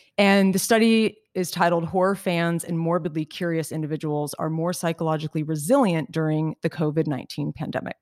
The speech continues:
specifically. So first of all, the, the term of, like, morbidly curious, I thought was sort of interesting. And I would say maybe I am,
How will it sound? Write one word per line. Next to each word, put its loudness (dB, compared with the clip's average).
specifically. -8
So 4
first 0
of 4
all, 6
the, 2
the -2
term -2
of, 0
like, 0
morbidly -2
curious, -2
I -4
thought 0
was -4
sort -4
of -6
interesting. -8
And -8
I -2
would -6
say -4
maybe 0
I 0
am, -2